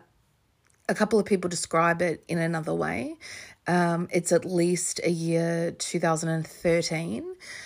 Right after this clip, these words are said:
This ca-, this car is seen on C C T V, basically parked around the corner. And this is from later on when the cops would do an investigation, gather people's C C T V, they're able to see this car.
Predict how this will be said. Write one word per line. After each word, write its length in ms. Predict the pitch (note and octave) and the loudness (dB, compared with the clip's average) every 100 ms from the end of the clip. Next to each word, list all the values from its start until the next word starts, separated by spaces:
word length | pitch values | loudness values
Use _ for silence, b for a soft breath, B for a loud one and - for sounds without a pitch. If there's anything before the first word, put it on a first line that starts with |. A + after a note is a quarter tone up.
| B B | B B
This 220 | F#3+ A#3 - | 2 2 2
ca-, 240 | A3+ G#3 F#3 | -2 -2 -4
this 340 | F#3+ A#3 - _ _ - | 0 0 -2 _ _ 0
car 400 | F#3 E3+ E3 E3 | 4 4 4 4
is 200 | E3+ - | 0 -2
seen 540 | - D#3+ D#3+ D3 E3+ | 2 2 2 -4 -8
on 260 | E3+ E3+ F3 | -6 -4 -2
C 220 | - F3 | -2 -4
C 240 | - F3+ F3+ | -2 -4 -4
T 220 | E3+ E3+ | -4 -2
V, 240 | F3 E3+ | -2 -2
basically 580 | F3 F3 - - - F#3 | -2 -2 -2 -6 -4 -4
parked 400 | - E3 E3+ - | -2 -4 -4 -2
around 240 | F3 E3+ | -2 0
the 80 | F3 | -4
corner. 540 | - E3+ F3 D#3 D3 - | -4 -2 -2 -4 -6 -6
And 160 | F3 F3 | 0 0
this 140 | E3 | 2
is 140 | G3 | -4
from 360 | - G3+ G3 G3 | -2 -4 -2 -4
later 320 | - F#3 F#3 F#3+ | 2 2 4 2
on 220 | F#3+ G3 | 2 -2
when 100 | G3 | -4
the 80 | F#3 | -2
cops 360 | - - - | -2 -2 0
would 120 | F3+ | 0
do 100 | F3+ | 2
an 60 | F3 | 2
investigation, 1080 | F3 F3 E3 - F3 E3+ E3 - F3 F3 F3 B B B B B _ G#3 | 2 0 -2 0 2 2 2 -2 0 -2 -4 B B B B B _ 4
gather 280 | F#3+ F3+ F3 | 6 8 4
people's 380 | F3+ E3 F3 - | 2 -2 -4 -2
C 180 | E3+ | -2
C 240 | D#3 F3+ F3+ | -2 -2 -4
T 220 | - F3 | -2 -2
V, 260 | E3+ E3+ E3+ | -2 -2 0
they're 180 | E3+ | 2
able 300 | E3 E3 F3 | 2 2 -2
to 280 | E3 - F#3 | -6 -4 -4
see 380 | D#3+ - E3 F3+ | -4 -2 -2 -2
this 220 | F3 D#3+ | -4 -6
car. 440 | - D#3+ G#2 - | 0 0 0 -6